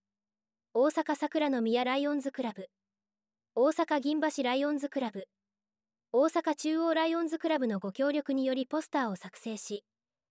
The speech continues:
区内各所に掲出します。また、七月三十日、水曜日から八月二十日、水曜日の間、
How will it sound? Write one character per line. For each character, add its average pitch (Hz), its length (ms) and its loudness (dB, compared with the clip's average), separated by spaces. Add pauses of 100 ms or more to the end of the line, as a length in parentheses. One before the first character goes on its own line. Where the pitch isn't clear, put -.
(160)
区 302 120 0
内 302 220 2
各 - 160 -8
所 - 140 -2
に 214 140 -2
掲 214 200 -8
出 - 180 -12
し - 140 -10
ま 214 120 -6
す。 - 180 -12 (580)
ま 214 140 -8
た、 240 260 -6 (480)
七 - 260 -4
月 330 180 0
三 311 280 -2
十 311 160 0
日、 277 340 -4 (180)
水 311 280 0
曜 349 160 2
日 277 120 -2
か 226 120 -6
ら 196 80 -6
八 208 300 -6
月 302 200 -2
二 254 120 -6
十 - 100 -8
日、 220 140 -8 (180)
水 311 280 -2
曜 339 180 2
日 254 100 0
の 196 160 -2
間、 196 340 -8